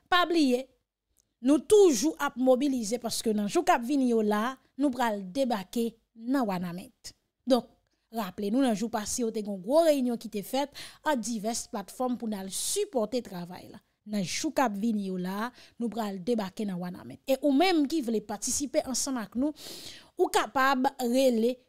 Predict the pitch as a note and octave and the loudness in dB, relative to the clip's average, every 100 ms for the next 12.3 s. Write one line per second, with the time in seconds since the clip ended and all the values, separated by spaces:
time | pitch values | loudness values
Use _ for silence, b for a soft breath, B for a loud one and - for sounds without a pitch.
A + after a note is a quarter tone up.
0 | b A3+ A#3 C4 C4+ C#4 C4+ C4 A#3 A3 | b -4 -2 2 4 6 6 6 6 2
1 | A#3+ G3+ G3+ F#3+ G3 F3+ G#3 C#4+ C#4 A3+ | -2 -2 -4 -6 -8 -6 -4 -4 -2 -4
2 | A3 A3 B3+ G#3+ C4 A#3+ A#3+ F#3+ G#3+ G#3 | -4 -6 -6 -6 -4 -2 -4 -2 -4 -4
3 | A#3+ G#3+ G#3 G#3+ - A#3 A#3 - G#3+ F#3+ | -6 -4 -4 -6 -8 -6 -8 -4 -4 -6
4 | G3+ F#3+ G3+ - - C#4+ - C4 G#3 E3+ | -10 -10 -10 -8 -2 -4 -2 -4 -4 -4
5 | F3 C4 D#4 E4 D#4 B B B B - | 0 2 2 0 -2 B B B B 4
6 | G4+ E4+ D#4 C#4+ - D4 A#3+ A3 B3 A3 | 4 6 2 0 4 4 4 2 -2 -4
7 | - - A#3+ C#4+ - - _ _ A#3+ D#4+ | -8 -4 2 4 2 -12 _ _ 2 4
8 | C#5 - C5 A#4 G4 - F4 D4 - - | 4 4 4 6 2 0 -2 0 0 4
9 | D4+ - _ _ F#3+ C#4 D#4 F#4 F4 B3+ | 4 2 _ _ 0 2 4 0 -2 0
10 | D4 F3+ A3+ C#4 A3 B3+ F#3 E3+ D#4 D4+ | 0 2 0 0 2 2 2 2 2 4
11 | C#4+ C4+ C4 C4 B3 A#3 - A3 A#3+ A3+ | 2 4 4 4 2 -2 -6 -8 -4 -4
12 | A3 F#3 | -4 -8